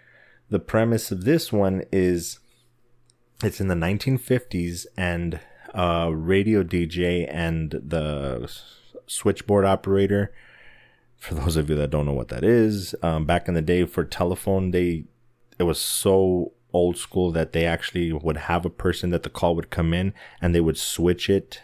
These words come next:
They would plug it into a different line so that it could go to where they were trying to reach. Um, and they had a person actually running that, that switchboard.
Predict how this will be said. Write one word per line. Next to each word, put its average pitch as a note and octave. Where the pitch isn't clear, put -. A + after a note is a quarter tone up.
They F2
would E2+
plug F2
it E2
into F2+
a D#2+
different E2
line E2
so E2+
that E2
it D#2
could C#2+
go D#2
to E2+
where D#2
they D#2
were D2+
trying E2+
to -
reach. E2+
Um, E2
and G#2
they G2
had F#2+
a E2+
person E2+
actually D#2+
running D#2
that, C#2+
that C#2+
switchboard. -